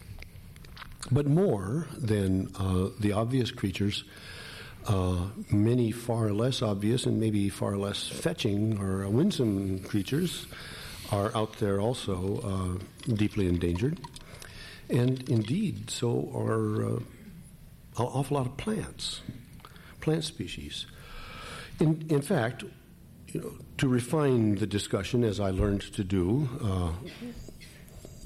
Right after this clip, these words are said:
a little farther down the line, uh, what is endangered, we should say, is not just individual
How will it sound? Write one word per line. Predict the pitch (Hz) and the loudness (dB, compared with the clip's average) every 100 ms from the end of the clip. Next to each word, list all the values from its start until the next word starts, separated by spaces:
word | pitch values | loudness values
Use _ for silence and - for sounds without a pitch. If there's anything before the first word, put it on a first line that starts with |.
| - | -4
a | 104 104 | -2 2
little | 101 | 2
farther | 90 107 90 | 2 0 0
down | 90 90 | 0 0
the | 90 | 0
line, | 85 87 113 - - - - - - - - - - - - | 0 0 -2 -4 -16 -20 -18 -16 -14 -14 -12 -14 -16 -14 -2
uh, | 104 95 117 143 - - | 0 0 -2 -8 -14 -2
what | 135 | 2
is | 139 131 | 2 4
endangered, | 127 131 131 120 120 113 - - - - | 2 4 2 4 2 0 -4 -10 -12 -2
we | 120 | 0
should | - 113 | 0 -4
say, | - 107 98 101 104 120 - - - - - - | -2 2 4 2 0 -8 -16 -18 -20 -20 -20 -4
is | - 117 | 0 2
not | 139 135 135 | 2 0 0
just | 117 107 | -2 2
individual | 139 117 107 104 104 98 95 | 2 2 2 0 2 2 0